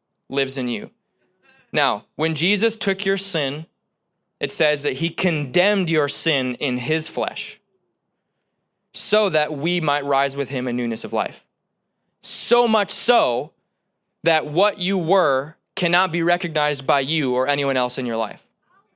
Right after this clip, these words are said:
So if you think certain aspects of your past are gonna be carried into the present, into your present, and somehow affect you or others around you, you're not believing the gospel. The point is that he became unrecognizable in your sin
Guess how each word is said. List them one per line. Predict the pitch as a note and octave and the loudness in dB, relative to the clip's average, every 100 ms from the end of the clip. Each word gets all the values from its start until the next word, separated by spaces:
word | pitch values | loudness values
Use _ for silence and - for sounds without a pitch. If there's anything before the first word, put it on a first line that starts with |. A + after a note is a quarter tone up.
| _ _ _ _ _ _ - | _ _ _ _ _ _ -4
So | E3+ | 0
if | E3 | 0
you | D#3 A3+ | 2 0
think | A#3 F#3+ E3+ E3+ | 2 0 0 -2
certain | - - G#3 G3 | -4 0 2 2
aspects | F#3 F#3 F3+ D#3+ | 2 2 0 0
of | E3 D3+ | 0 2
your | D#3 | 0
past | D#3 E3+ B2 B2+ C#3 | 2 2 4 2 -4
are | D3 | -4
gonna | C#3 | -4
be | C3+ | -4
carried | - E3+ E3 | -2 -2 0
into | D#3+ | 0
the | C#3+ | -2
present, | - F3 D3+ A#2+ F#2 - | -2 0 0 -4 -8 -6
into | D#3 D#3+ | -4 -2
your | D#3+ | -2
present, | D#3+ C3 A#2+ | 0 -2 -2
and | B2+ | -2
somehow | F3+ E3+ D#3 | 0 2 0
affect | C#3 - D3 - | 0 0 -2 -2
you | C#3 | 0
or | B2+ | 0
others | C#3 C3 | 0 0
around | B2+ C#3 | 0 0
you, | B2 | -2
you're | D3 | -2
not | F#3+ G3+ D#3+ | 0 -2 -2
believing | C#3+ C#3 C3+ | -4 -4 -4
the | |
gospel. | B2+ G3 G#3+ - | -2 -2 -2 -4
The | B2+ | -2
point | F#3 G3 D#3 | -2 -2 -4
is | C#3 | -6
that | B2+ | -4
he | F#3+ | -4
became | F#3 E3+ - G3 D#3+ | -4 -4 -2 -2 -2
unrecognizable | D3 D3 C#3 C3+ C#3+ C#3 B2 B2 | -2 -2 -4 -2 -2 -2 -2 -2
in | C#3 A#2+ | -2 0
your | D3+ A#3 | 2 2
sin | - C#3 G#2+ A2 | 0 -2 -4 -10